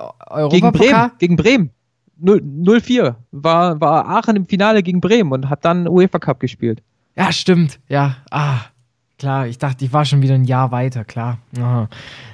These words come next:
Speaker 1: Nee, also finde ich echt geil. Also das, das hat schon richtig, richtig Bock gemacht. Ähm,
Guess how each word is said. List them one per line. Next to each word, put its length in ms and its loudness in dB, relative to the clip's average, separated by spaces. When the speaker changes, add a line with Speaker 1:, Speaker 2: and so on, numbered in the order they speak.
Speaker 1:
Nee, 140 0
also 280 -4
finde 220 4
ich 100 -2
echt 240 -4
geil. 260 0
Also 280 -6
das, 320 -4
das 180 -2
hat 140 0
schon 140 2
richtig, 340 0
richtig 300 2
Bock 180 0
gemacht. 420 -2
Ähm, 480 0